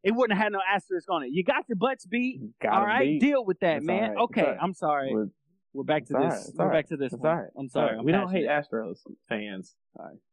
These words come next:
Speaker 1: I live near
Speaker 2: It's
Speaker 1: Houston,
Speaker 2: just
Speaker 1: guys. I'm sorry.
Speaker 2: the
Speaker 1: I live near
Speaker 2: unnecessariness
Speaker 1: Houston. I'm
Speaker 2: of what
Speaker 1: sorry.
Speaker 2: you're saying doesn't,
Speaker 1: <laughs>
Speaker 2: doesn't really make any sense.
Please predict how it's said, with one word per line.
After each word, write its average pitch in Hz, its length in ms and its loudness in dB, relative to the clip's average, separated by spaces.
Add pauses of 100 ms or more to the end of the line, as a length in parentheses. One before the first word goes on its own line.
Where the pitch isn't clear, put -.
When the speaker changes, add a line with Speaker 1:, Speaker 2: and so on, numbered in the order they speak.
(180)
Speaker 1:
I 170 60 4
live 262 220 4
near 226 140 2
Speaker 2:
It's 185 100 -2
Speaker 1:
Houston, 160 300 4
Speaker 2:
just 135 80 2
Speaker 1:
guys. 143 240 2
I'm 156 100 -2
sorry. 143 440 2
Speaker 2:
the 131 140 4
Speaker 1:
I 139 100 4
live 147 440 2
near 185 160 2
Speaker 2:
unnecessariness - 80 -8
Speaker 1:
Houston. 104 300 -8
I'm - 80 -4
Speaker 2:
of - 80 -12
what 113 160 4
Speaker 1:
sorry. 123 160 -4
Speaker 2:
you're 113 120 2
saying 104 500 -6 (240)
doesn't, 180 360 0 (180)
Speaker 1:
<laughs> - 160 -18
Speaker 2:
doesn't 104 300 0
really 98 340 -2 (320)
make 107 260 -4
any 95 200 -6
sense. - 360 -14